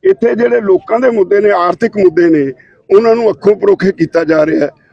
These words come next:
ਉਹਨਾਂ ਨੂੰ ਹਾਈਲਾਈਟ ਕਰਨ ਦਾ ਇਹ ਪਹਿਲਾ ਉਪਰਾਲਾ ਹੈ ਔਰ ਅਸੀਂ ਅਗਲਾ ਪ੍ਰੋਗਰਾਮ ਅਠਾਰਾਂ ਤਰੀਕ ਦੀ ਮੀਟਿੰਗ ਵਿੱਚ ਤੈਅ ਕਰਕੇ ਸਾਰੇ ਦੇਸ਼ ਲਈ ਫੇਰ ਅਗਲਾ ਪ੍ਰੋਗਰਾਮ ਦਿਆਂਗੇ। ਤੇ ਮੈਂ, ਅ,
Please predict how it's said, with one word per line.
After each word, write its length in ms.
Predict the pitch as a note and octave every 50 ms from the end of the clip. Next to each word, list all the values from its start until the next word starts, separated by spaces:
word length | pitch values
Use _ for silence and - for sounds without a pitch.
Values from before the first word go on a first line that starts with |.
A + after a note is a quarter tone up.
| _ _ _
ਉਹਨਾਂ 240 | F#3+ G3 A3 A#3 A#3
ਨੂੰ 180 | A#3 A#3 G#3 E3 D#3+
ਹਾਈਲਾਈਟ 440 | D#3 E3+ F#3+ G#3 G#3+ A3 G#3+ G3 -
ਕਰਨ 280 | - G#3 F#3+ F#3+ G#3+
ਦਾ 160 | A3 A3 A3
ਇਹ 80 | A3 G#3
ਪਹਿਲਾ 340 | - - G3+ G#3 G#3+ B3 A#3+
ਉਪਰਾਲਾ 460 | A3+ - - F#3+ F#3 F3+ F#3 F3+ G3
ਹੈ 140 | G3+ G3+ F#3+ - _ _ _ _ _ -
ਔਰ 160 | E3+ F#3+ G3+ F#3+
ਅਸੀਂ 220 | - - G3+ F#3+ F#3 F3+
ਅਗਲਾ 240 | F#3 G3 G#3 G#3
ਪ੍ਰੋਗਰਾਮ 500 | G3+ F3 G3 G3+ G3 F#3+ G3 G3+ G3+ G3
ਅਠਾਰਾਂ 340 | E3 D3 E3+ - D#3+ F#3 F#3+
ਤਰੀਕ 240 | F3 - F4+ F#3+ -
ਦੀ 100 | - - F#3 -
ਮੀਟਿੰਗ 300 | - F4 E4+ F4 F4 F4+
ਵਿੱਚ 100 | F4+ -
ਤੈਅ 200 | _ B4 - G4
ਕਰਕੇ 440 | F#4+ F4 F4 - - - E4 D#4+ - - _ _ _ _
ਸਾਰੇ 280 | _ E3+ F3+ F#3 G3 F#3
ਦੇਸ਼ 320 | D#3+ E3+ E3+ D3+ C#3 D#3+
ਲਈ 120 | F3+ E3
ਫੇਰ 340 | E3 - D3+ E3 E3+ F#3+ F#3+
ਅਗਲਾ 180 | F#3 F3+ G3 F#3+
ਪ੍ਰੋਗਰਾਮ 440 | - - F3+ F3 F3+ F3 F3 E3+ E3+
ਦਿਆਂਗੇ। 440 | D#3+ F3 F3 F3 F3+ D#3+ E3 D3+ D3 - - A#3+ - _ _ -
ਤੇ 60 | D#4+
ਮੈਂ, 360 | E4+ F4 F#4 F#4+ F#4+ F4+ D#4+
ਅ, 680 | - _ _ _ _ _ _ - - - E3 E3 - -